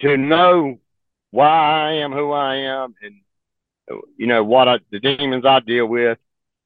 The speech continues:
I, I, I said this last year, and I, and, and I, I'll, I'll kinda slow it down a little bit, but I told those people, there were probably five or six hundred people there at the event.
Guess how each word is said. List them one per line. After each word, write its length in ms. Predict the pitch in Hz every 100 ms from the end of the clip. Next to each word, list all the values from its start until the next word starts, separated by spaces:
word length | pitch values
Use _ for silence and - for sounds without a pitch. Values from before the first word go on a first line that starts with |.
| _ _ _ _ _ _ _ _ _
I, 40 | 117 120 110 123 -
I, 80 | 123
I 40 | -
said 120 | 170
this 160 | 151 143 -
last 320 | 123 101 -
year, 80 | 113
and 100 | 107
I, 140 | 113
and, 340 | 95 101 95 101
and 160 | 98 98 _
I, 100 | 85 -
I'll, 240 | 107 107 -
I'll 200 | 113 110 _ _
kinda 240 | 110 107 95
slow 180 | 135 120
it 100 | 101
down 280 | 117 104 101
a 20 |
little 160 | 98
bit, 260 | 95 107 101
but 140 | 92 - _ _ _ _ _ _ -
I 140 | 127
told 560 | - 151 147 139 127 104 _ _ _ _ _ -
those 220 | 120 135
people, 460 | - 120 92 95
there 100 | 101
were 60 | 104
probably 420 | - 120 117 110 -
five 280 | 117 120 113
or 40 |
six 240 | - 123 117
hundred 260 | 123 117
people 300 | 123 104 98
there 380 | 95 98 98 90
at 200 | 104 104
the 100 | 101
event. 380 | 101 95 87 82